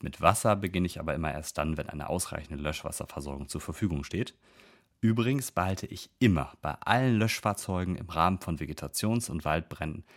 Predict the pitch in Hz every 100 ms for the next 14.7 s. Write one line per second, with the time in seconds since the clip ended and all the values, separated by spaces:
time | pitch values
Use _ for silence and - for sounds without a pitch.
0 | _ - - 101 110 104 92 87 82 80
1 | 76 73 71 78 - 76 69 78 80 76
2 | - 85 - - - - - - _ -
3 | - - - - - 80 - 76 - -
4 | - 78 76 73 73 - - 71 76 71
5 | - 73 85 120 123 - - _ - -
6 | - 73 - - - 87 73 - 73 -
7 | 101 98 87 92 107 98 98 104 110 107
8 | - - _ - 87 80 73 69 - 107
9 | 107 - 104 - 101 - - - - 85
10 | 87 87 82 73 - 90 - 78 82 -
11 | - - 87 73 87 - 78 73 73 69
12 | - 90 110 101 101 92 76 80 95 92
13 | 87 - - 82 76 87 78 78 - -
14 | 90 - - 73 73 80 -